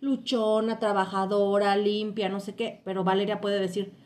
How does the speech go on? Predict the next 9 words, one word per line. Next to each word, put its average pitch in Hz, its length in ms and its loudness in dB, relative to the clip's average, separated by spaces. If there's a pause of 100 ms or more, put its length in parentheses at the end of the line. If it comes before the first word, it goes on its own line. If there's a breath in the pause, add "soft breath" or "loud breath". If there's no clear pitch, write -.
(240 loud breath)
"No, 233 340 -4
es 226 160 -12
que 254 100 -4
yo 240 140 0
no 247 120 2
me 247 140 2
considero 196 560 -4
eso". 226 320 -8
Entonces, 233 540 -4